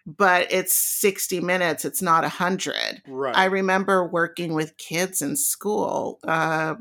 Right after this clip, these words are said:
Speaker 1: you know, second and third grade when those concepts are being brought about. And there were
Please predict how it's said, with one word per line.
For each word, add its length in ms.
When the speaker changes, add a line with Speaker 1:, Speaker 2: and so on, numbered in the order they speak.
Speaker 1:
you 160
know, 320
second 520
and 200
third 320
grade 480
when 160
those 240
concepts 600
are 80
being 300
brought 300
about. 480
And 640
there 220
were 260